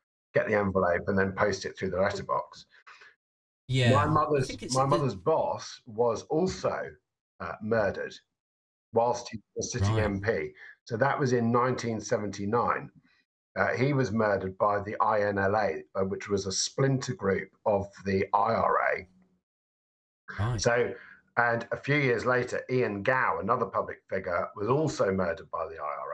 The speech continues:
Speaker 1: A. Now, weirdly, uh, we're very quick to forget events like that. <laughs> As a
Speaker 2: Yeah.
Speaker 1: society, we, we very rapidly forget I-, you know, the,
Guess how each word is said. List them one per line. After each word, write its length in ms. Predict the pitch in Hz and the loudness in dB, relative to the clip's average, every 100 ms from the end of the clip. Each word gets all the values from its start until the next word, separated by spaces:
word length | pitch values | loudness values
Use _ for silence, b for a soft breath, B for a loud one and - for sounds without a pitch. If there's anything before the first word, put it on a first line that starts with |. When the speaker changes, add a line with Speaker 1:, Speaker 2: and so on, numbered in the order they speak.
| 76 | -10
Speaker 1:
A. 500 | - - - _ 110 | -12 -18 -20 _ 0
Now, 260 | 110 135 113 | 2 0 2
weirdly, 720 | 151 190 190 190 - 78 95 b b - | 2 4 2 0 -6 -10 -12 b b -2
uh, 160 | 120 123 | 0 2
we're 180 | 127 123 | 0 2
very 360 | 151 170 160 - | 2 0 -4 -6
quick 500 | - 180 117 78 - - _ _ - | -2 0 0 -2 -10 -20 _ _ -10
to 60 | 104 | -10
forget 580 | - 117 151 160 - - 127 | -8 -4 0 0 -2 -8 -6
events 540 | 104 104 - - - | -2 -2 -6 -12 -6
like 200 | 85 78 | -4 -4
that. 300 | 76 82 131 - | -2 0 -2 -6
<laughs> 1500 | - - 403 - - - - - - _ _ - - - - | -8 -4 -2 -2 -6 -12 -14 -16 -20 _ _ -2 -2 -8 0
As 140 | 170 113 | 2 4
a 40 | |
Speaker 2:
Yeah. 160 | 104 98 | 4 2
Speaker 1:
society, 840 | - 185 185 175 - 90 113 - b 135 | 2 2 2 0 -2 -6 -8 -10 b -4
we, 140 | 151 | -4
we 180 | 143 131 | 0 0
very 380 | 147 170 175 151 | 2 2 2 0
rapidly 760 | 135 160 - 156 107 92 90 - | 0 -2 -4 -10 -6 -6 -6 -8
forget 560 | - 117 156 147 80 - - _ _ - | -8 -2 0 0 -2 -12 -20 _ _ -2
I-, 340 | 127 131 131 - - - - 127 - | 2 2 0 -2 -12 -18 -16 -16 -8
you 80 | 156 | 0
know, 160 | 123 98 - 117 | 0 0 -6 -8
the, 160 | 120 | -6